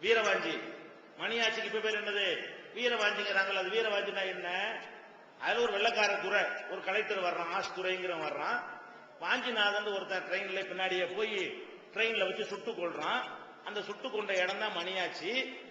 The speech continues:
அதனால அவன் பேர்ல வீரவாஞ்சின்னு என்ன செய்யறாங்க? ரயில்வே ஸ்டேஷன் பேர் வைக்கிறாங்க. அவன் செஞ்சது தீவிரவாதமா இல்லையா? அது இந்த நாட்டுக்காரன் பார்த்தா தீவிரமா தெரியாது,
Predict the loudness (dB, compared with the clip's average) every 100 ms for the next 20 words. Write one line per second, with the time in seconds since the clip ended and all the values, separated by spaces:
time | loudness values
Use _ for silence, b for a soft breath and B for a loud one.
0 | -6 0 2 4 4 4 2 2 2 2
1 | 2 4 2 2 0 0 -4 -2 0 2
2 | 2 2 2 2 -2 -2 -4 -2 0 0
3 | -2 -2 -2 -8 -14 -16 -18 -12 -2 0
4 | 2 2 2 0 0 2 4 2 2 0
5 | 2 4 6 6 4 -2 -8 -12 -16 -20
6 | -20 -20 -20 -4 -2 4 4 4 0 -8
7 | -4 -2 2 2 2 4 6 6 4 4
8 | 4 4 2 2 2 0 2 2 2 0